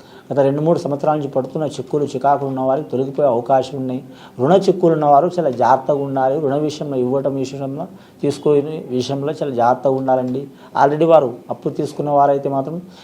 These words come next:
నిదానంగా తొలగిపోయే అవకాశాలు ఉన్నాయి. ఇతరులకు అప్పులు ఇచ్చిన వారు మాత్రం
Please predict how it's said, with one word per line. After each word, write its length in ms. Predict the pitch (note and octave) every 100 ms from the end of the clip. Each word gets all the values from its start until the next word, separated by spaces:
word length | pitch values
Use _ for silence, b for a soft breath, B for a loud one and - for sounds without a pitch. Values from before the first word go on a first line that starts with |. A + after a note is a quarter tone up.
| B
నిదానంగా 400 | B2 C#3+ E3 E3+
తొలగిపోయే 480 | - C#3 C#3 C#3+ D3
అవకాశాలు 520 | B2+ B2+ C#3+ C#3+ D3
ఉన్నాయి. 220 | C#3 C#3
ఇతరులకు 460 | B2+ C#3+ D3+ E3+ C3+
అప్పులు 260 | A2+ C#3+ C#3+
ఇచ్చిన 240 | C#3+ C#3+
వారు 260 | C#3 C#3 C3+
మాత్రం 380 | C3+ C#3 E3+